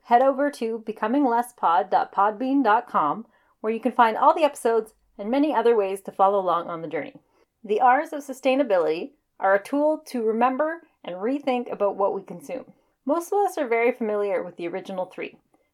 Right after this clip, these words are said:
reduce, reuse, recycle. As I've mentioned in the previous two episodes of the series,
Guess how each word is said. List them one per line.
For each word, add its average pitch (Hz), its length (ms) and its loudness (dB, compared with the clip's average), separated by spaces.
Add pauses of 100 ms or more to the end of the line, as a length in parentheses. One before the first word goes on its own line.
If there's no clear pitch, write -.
reduce, - 520 -10 (260)
reuse, 165 460 -8 (200)
recycle. 254 340 -2 (540)
As 175 140 -4
I've 214 100 0
mentioned 285 360 0
in 302 80 -2
the 311 80 -4
previous 214 400 -2
two - 260 -6
episodes 180 380 -8
of 170 80 -14
the 196 80 -16
series, 143 500 -10